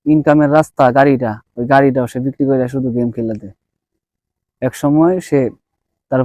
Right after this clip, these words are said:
পরিবার নিয়ে হাইরা শহরে যাইতে গেওয়া হয়, আর তার জীবনটা একদম দুনিয়াতে এসে জাহান্নামের টুকরার মতো হয়ে যায়, যার চলাফেরার অবস্থা অনেক খারাপ হয়ে যায়। কিন্তু তার ভুলের মধ্যে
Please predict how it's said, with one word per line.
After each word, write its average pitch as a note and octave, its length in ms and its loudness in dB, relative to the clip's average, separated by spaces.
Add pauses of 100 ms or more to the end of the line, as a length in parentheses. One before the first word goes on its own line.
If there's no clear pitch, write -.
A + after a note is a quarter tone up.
পরিবার D3 420 4
নিয়ে D3+ 220 6
হাইরা D3+ 200 0 (100)
শহরে D3+ 300 0
যাইতে C#3 280 2
গেওয়া C3+ 180 4
হয়, D#3+ 140 -2 (1200)
আর B2+ 140 2 (120)
তার C3 200 2
জীবনটা D3 360 4 (100)
একদম B2+ 280 0 (1160)
দুনিয়াতে D#3 480 4
এসে C3+ 180 0 (200)
জাহান্নামের C3 440 0
টুকরার C3 300 -4
মতো A#2 220 -8
হয়ে B2+ 220 -2
যায়, D#3 160 -2 (120)
যার B2+ 160 0 (240)
চলাফেরার C3+ 520 0
অবস্থা C3 240 -6 (100)
অনেক C#3 140 0 (100)
খারাপ C3 260 -2
হয়ে A2 180 -8
যায়। G#2 120 -20 (1120)
কিন্তু D3+ 180 2 (100)
তার D#3 200 8
ভুলের D#3+ 300 6
মধ্যে E3 180 4